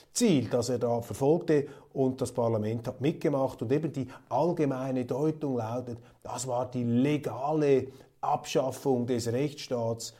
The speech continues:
durch das Parlament. Wenn Sie das aber lesen, stellen Sie fest, dass das alles andere als eine legale Abstimmung war. Ganz im Gegenteil. Die Nationalsozialisten haben massiv Gewalt ausgeübt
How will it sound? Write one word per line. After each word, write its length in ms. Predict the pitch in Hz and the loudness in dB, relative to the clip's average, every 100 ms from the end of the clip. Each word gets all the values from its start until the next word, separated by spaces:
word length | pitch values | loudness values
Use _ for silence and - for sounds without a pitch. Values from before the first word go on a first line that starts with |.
| _ - | _ 2
durch 240 | 127 113 | 2 2
das 300 | 117 113 - - _ | -2 -2 -4 -16 _
Parlament. 500 | 117 113 117 101 98 | -2 0 2 0 -2
Wenn 140 | 135 160 | 0 2
Sie 100 | 170 | 0
das 160 | 165 160 | 0 0
aber 200 | 143 135 | 0 2
lesen, 540 | 147 175 175 160 151 - - | 2 2 0 -2 -6 -14 -10
stellen 340 | - 139 131 | 4 4 4
Sie 140 | 120 | -2
fest, 340 | 110 123 139 - - _ | 0 0 0 -8 -20 _
dass 220 | 135 120 | -2 -2
das 320 | - 113 - 123 | -2 -4 -4 0
alles 320 | 131 120 107 | 2 2 -2
andere 460 | 95 117 113 113 | -4 -4 -2 -2
als 140 | 110 104 | -2 -4
eine 240 | 104 113 | -4 -2
legale 840 | 113 120 117 113 90 107 120 110 - - _ | 0 2 0 -2 -4 -2 0 0 -2 -16 _
Abstimmung 640 | 107 107 - - 117 117 110 | -4 -4 -4 -2 0 0 -2
war. 180 | 95 | -4
Ganz 380 | - 127 151 - | -6 -6 -4 -2
im 140 | 117 107 | -4 -2
Gegenteil. 680 | 107 113 123 117 104 - - | -4 -4 -6 -6 -10 -10 -6
Die 80 | 113 113 | -6 -4
Nationalsozialisten 1160 | 123 120 139 131 127 143 143 143 135 131 127 123 | -6 -6 -4 -4 -4 -2 -2 -2 -2 -4 -4 -8
haben 260 | 120 139 | -4 -4
massiv 760 | 143 151 - - 208 135 - - - - _ - | -4 -4 -4 -4 -4 -6 -8 -20 -20 -20 _ 0
Gewalt 460 | 131 120 143 147 | 0 2 -2 -4
ausgeübt 840 | 123 127 127 131 120 120 120 - | -6 -4 -6 -4 -2 -2 -6 -20